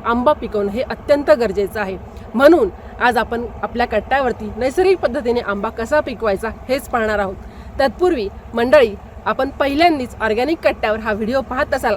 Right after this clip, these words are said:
आणि अजूनही ऑर्गॅनिक कट्ट्याला सबस्क्राईब केलं नसेल तर नक्की करून घ्या. आता आंबा पिकवण्यासाठी वेगवेगळ्या पद्धतींचा वापर केला जातो. त्यापैकी ज्या काही निवडक पद्धती आहेत त्या आपण इथं पाहणार आहोत. सगळ्यात पहिल्यांदी आंबा पिकवण्यासाठी आपल्याला,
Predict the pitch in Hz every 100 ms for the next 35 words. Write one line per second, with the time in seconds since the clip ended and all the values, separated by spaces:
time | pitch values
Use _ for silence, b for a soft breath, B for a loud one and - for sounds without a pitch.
0 | - 208 220 240 240 349 339 208 202 202
1 | 214 226 - 233 294 233 185 B B -
2 | 254 220 - 320 - 294 247 226 214 202
3 | 247 233 208 - 214 214 202 208 196 -
4 | - - - B B B - 294 - -
5 | 277 339 381 370 370 359 359 285 339 277
6 | 302 269 226 233 226 226 202 185 277 302
7 | 302 359 370 311 247 - 233 B B -
8 | - 349 370 349 359 339 359 349 311 302
9 | 370 - 320 285 269 247 208 196 - -
10 | 277 214 226 214 - 269 - - 262 247
11 | 247 185 - - B B B - 320 403
12 | - 370 330 370 302 214 - - 233 254
13 | 277 277 254 254 277 247 208 - 220 -
14 | 240